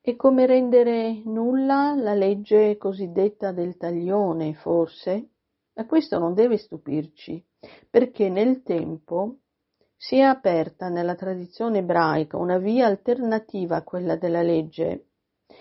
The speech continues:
e che viene poi pienamente assunta da Gesù,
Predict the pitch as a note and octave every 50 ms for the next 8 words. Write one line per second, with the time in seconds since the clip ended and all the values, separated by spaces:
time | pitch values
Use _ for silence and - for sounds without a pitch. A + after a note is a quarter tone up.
0 | - _ - - G#3 - B3+ B3 A#3+ C4+ C#4 C4+ C#4 C4+ C4+ - F#3 F3 F3 F3
1 | G#3 G3+ G#3 A3 A#3 A#3 A3+ A#3 B3 B3+ B3+ - A3+ A#3 A3+ - - - E3+ E3+
2 | E3 E3+ E3+ - - F3 E3+ E3+ E3 E3 D#3+ D#3+ D#3+ E3 D#3+ D#3+ D#3+ E3+ F3 E3
3 | -